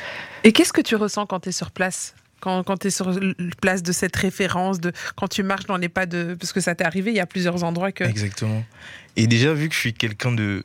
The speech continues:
Speaker 2: bah, déjà au niveau de la créativité, c'est l'imagination joue b-, beaucoup. Je suis quelqu'un de très imaginatif, je suis quelqu'un de très rêveur. Donc ça fait que d'y être, c'est, je me projette facilement à la place de la personne.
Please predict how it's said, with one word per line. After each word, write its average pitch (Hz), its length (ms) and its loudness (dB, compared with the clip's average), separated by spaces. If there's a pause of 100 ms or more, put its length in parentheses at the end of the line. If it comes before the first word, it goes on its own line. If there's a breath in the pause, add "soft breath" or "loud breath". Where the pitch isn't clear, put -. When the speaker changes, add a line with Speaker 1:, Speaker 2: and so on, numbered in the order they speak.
Speaker 2:
bah, 95 240 -2
déjà 101 240 0
au 110 40 2
niveau 101 200 2
de 101 100 0
la 101 100 0
créativité, 101 680 0
c'est 98 360 0 (340)
l'imagination 101 720 2
joue 101 160 0
b-, 95 100 -6 (140)
beaucoup. 104 380 2
Je - 60 0
suis - 80 2
quelqu'un 110 260 2
de 113 100 2
très 107 220 -2
imaginatif, 101 640 -4
je - 60 -4
suis - 100 -4
quelqu'un 113 240 -2
de 110 80 2
très 107 200 0
rêveur. 98 320 -2 (460 loud breath)
Donc 110 140 6
ça 117 100 4
fait 131 140 4
que 139 100 2
d'y 127 440 2
être, 139 320 -2
c'est, 101 560 -4 (580 loud breath)
je - 120 2
me 117 100 4
projette 127 420 2
facilement 127 460 0
à 120 60 2
la 113 80 0
place 110 180 -2
de 107 80 -2
la 101 80 -2
personne. 104 380 -6